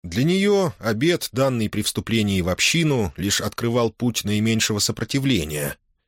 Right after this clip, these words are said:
Вера в последнего спасителя пришла на смену всем остальным убеждениям и принципам, переставшим что-либо значить после того,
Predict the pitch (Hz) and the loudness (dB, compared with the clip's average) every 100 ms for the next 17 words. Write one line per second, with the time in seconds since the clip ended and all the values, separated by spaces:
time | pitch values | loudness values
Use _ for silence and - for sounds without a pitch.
0 | _ - 85 156 165 156 - - 147 135 | _ -10 0 2 2 0 -2 0 0 2
1 | 127 - 120 - 151 131 117 101 113 120 | 0 0 0 2 0 2 0 0 -2 0
2 | 117 110 117 120 110 - 123 117 - 131 | 0 0 0 0 0 0 0 0 0 0
3 | 117 87 82 92 80 98 85 82 78 82 | 0 -2 0 -2 0 0 0 0 -2 -2
4 | - 139 131 110 107 98 87 - 117 117 | 0 0 2 0 0 0 -2 -2 -2 0
5 | - 120 - 87 - 87 82 87 82 95 | 2 0 0 -4 -4 -2 0 0 0 -2
6 | - 90 - 85 92 92 104 143 | -2 -4 -6 -4 -4 0 2 2